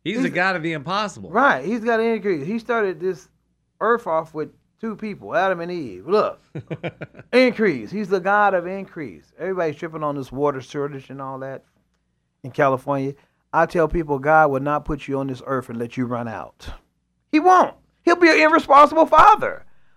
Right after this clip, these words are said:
Speaker 2: "I'm gonna put you on the earth and I'm gonna let y'all run out of water." The main thing you need.
Speaker 1: Well, see, a-, and then just look at it scientifically, there's only so much water on the whole planet. It just happens to be a lot of it in one place that doesn't really need it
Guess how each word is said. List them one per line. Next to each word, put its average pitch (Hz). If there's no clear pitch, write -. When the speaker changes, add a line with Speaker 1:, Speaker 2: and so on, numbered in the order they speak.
Speaker 2:
"I'm 240
gonna 196
put 285
you 285
on 262
the 247
earth 220
and 208
I'm 202
gonna 208
let 214
y'all 190
run 185
out 170
of 165
water." 156
The 196
main 277
thing 247
you 226
need. 156
Speaker 1:
Well, 160
see, 160
a-, 170
and 165
then 143
just 127
look 123
at 110
it 92
scientifically, 110
there's 110
only 160
so 139
much 120
water 117
on 101
the 101
whole 104
planet. 107
It 127
just 160
happens 147
to 113
be 127
a 123
lot 127
of 120
it 117
in 110
one 139
place 120
that 113
doesn't 120
really 120
need 139
it 120